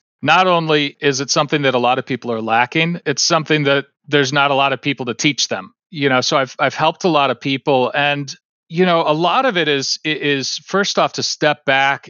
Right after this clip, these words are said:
and understand just people. You know, understand that, okay, well, what, what really, what makes you stand out is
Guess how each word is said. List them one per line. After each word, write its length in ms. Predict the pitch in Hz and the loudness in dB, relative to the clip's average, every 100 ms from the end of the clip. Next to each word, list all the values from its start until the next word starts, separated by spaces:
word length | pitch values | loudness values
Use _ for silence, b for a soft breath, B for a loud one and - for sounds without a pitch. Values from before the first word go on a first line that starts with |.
| - | -4
and 340 | 135 123 123 | -2 -2 -2
understand 1000 | 143 139 143 - - 139 131 127 123 113 - | -2 -2 -2 -2 -2 -2 0 -2 -4 -6 -8
just 460 | - 120 - - - | -2 -2 -4 -10 -8
people. 520 | 123 113 104 80 - _ _ _ _ | -6 -6 -8 -10 -16 _ _ _ _
You 140 | - 147 | -6 -2
know, 140 | 139 - | 0 0
understand 1120 | 190 269 180 - - 151 165 160 143 127 131 151 135 | 0 0 -2 -4 -2 -2 0 0 -2 -4 -12 -18 -2
that, 520 | 139 139 135 131 131 - | 0 2 2 0 -2 -6
okay, 320 | 147 147 165 | -6 -2 0
well, 200 | 143 147 | 2 0
what, 240 | 139 196 214 _ _ - | 0 -2 -2 _ _ -2
what 200 | 196 233 | -2 0
really, 800 | 151 180 185 175 160 139 135 - _ _ | 0 2 2 2 0 -2 -4 -10 _ _
what 320 | - 135 208 226 | -4 2 2 2
makes 300 | 240 233 196 | 0 0 -2
you 100 | 156 | -2
stand 640 | - - 175 156 156 135 | -2 -4 -2 -2 -2 0
out 460 | 131 135 131 117 - _ _ | 0 2 0 -2 -6 _ _
is 680 | 151 143 131 123 117 - | 0 2 2 -2 -4 -6